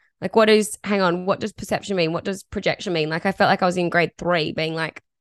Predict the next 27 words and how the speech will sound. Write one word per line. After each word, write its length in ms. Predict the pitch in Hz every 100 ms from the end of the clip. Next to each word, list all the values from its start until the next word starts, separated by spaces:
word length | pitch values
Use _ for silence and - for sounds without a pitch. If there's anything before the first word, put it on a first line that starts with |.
| _ _ _ -
"Hang 220 | 214 196
on, 140 | 156
what, 340 | - 175 185 196
how 160 | 202
do 80 | 190
I 100 | 180
break 240 | 185 165
this 160 | 190 175
down 380 | 180 160 165 -
so 100 | 175
I 120 | 156
can 180 | 180 165
make 160 | -
better 160 | 165 165
sense 260 | - 160 185
of 100 | 190
this?" 280 | 220 277 - - - - _ -
And 340 | 226 220 214 -
I 80 | 220
think 280 | - 262 285
that 100 | 262
it 100 | -
does 260 | 202 214
really 280 | 190 208 202
get 200 | 196 -
fucking 260 | 208 208 180
lost 520 | 170 240 - -